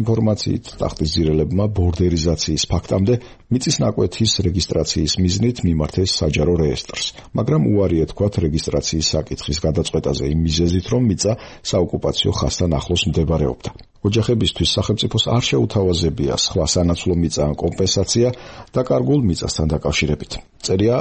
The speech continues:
უფლებათა ცენტრის მიერ გავრცელებულ განცხადებაში. ადამიანის უფლებათა ცენტრის წარმომადგენლის ლექსო მერებაშვილის თქმით, სახელმწიფომ ოკუპაციის ხაზთან ახლოს მცხოვრები მოქალაქეების სოციალური პრობლემების მოგვარებაზე უფრო მეტად უნდა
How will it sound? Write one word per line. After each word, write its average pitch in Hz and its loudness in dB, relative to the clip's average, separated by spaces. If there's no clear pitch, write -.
უფლებათა 90 0
ცენტრის 78 0
მიერ 87 2
გავრცელებულ 76 0
განცხადებაში. 73 0
ადამიანის 160 0
უფლებათა 127 2
ცენტრის 113 0
წარმომადგენლის 90 2
ლექსო 76 0
მერებაშვილის 85 2
თქმით, 117 0
სახელმწიფომ 143 0
ოკუპაციის 92 0
ხაზთან 90 0
ახლოს 82 0
მცხოვრები 82 0
მოქალაქეების 85 2
სოციალური 101 2
პრობლემების 78 0
მოგვარებაზე 85 2
უფრო 98 0
მეტად 85 2
უნდა 80 0